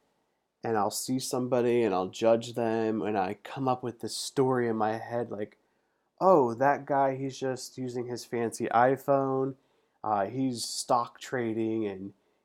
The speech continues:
you know, he secretly has a million dollar mansion," and, and then you watch him leave the store with his one bag and he gets into the cheapest car known to mankind.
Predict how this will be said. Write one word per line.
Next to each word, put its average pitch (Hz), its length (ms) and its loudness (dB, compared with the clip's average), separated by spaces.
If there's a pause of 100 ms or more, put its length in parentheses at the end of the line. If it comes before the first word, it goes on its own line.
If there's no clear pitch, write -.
you 127 100 -2
know, 101 260 -2
he 131 220 -8
secretly 127 680 -2
has 120 360 0
a 107 80 -4
million 131 500 0
dollar 120 320 0
mansion," 123 840 -4
and, 104 260 -4 (680)
and 143 140 4
then 139 140 6
you 139 140 4
watch 135 540 4
him 110 600 -4 (100)
leave 131 300 -4
the 113 80 -6
store 107 720 0 (280)
with 120 180 -4
his 120 200 -8
one 123 240 0
bag 117 400 6
and 107 100 -2
he 107 80 0
gets 113 300 -2
into 117 320 -2
the 104 320 0
cheapest - 480 -6
car 127 240 4
known 113 260 0
to 113 60 -2
mankind. 107 760 -2